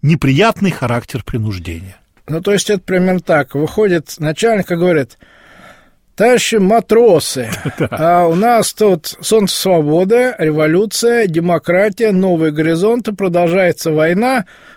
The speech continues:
Speaker 2: поэтому выделите, пожалуйста, двух человек, которые, наконец,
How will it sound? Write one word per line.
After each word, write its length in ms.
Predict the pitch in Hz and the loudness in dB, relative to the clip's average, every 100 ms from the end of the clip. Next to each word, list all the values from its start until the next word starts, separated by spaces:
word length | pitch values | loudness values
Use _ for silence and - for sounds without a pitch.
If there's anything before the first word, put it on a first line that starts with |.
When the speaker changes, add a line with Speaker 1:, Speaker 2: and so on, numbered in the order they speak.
| _ | _
Speaker 2:
поэтому 440 | 180 196 202 185 | 0 0 0 0
выделите, 580 | 180 240 190 170 160 - | 0 0 -2 -4 -6 -6
пожалуйста, 880 | 151 175 170 170 143 - 156 143 135 | -2 0 2 2 0 -2 -2 -2 -2
двух 340 | 135 160 190 - | -4 -2 -2 -2
человек, 480 | 180 185 233 285 226 | 0 0 0 -2 -4
которые, 400 | 185 156 202 202 | -4 -2 0 -2
наконец, 500 | 175 180 175 196 | -2 -2 0 -2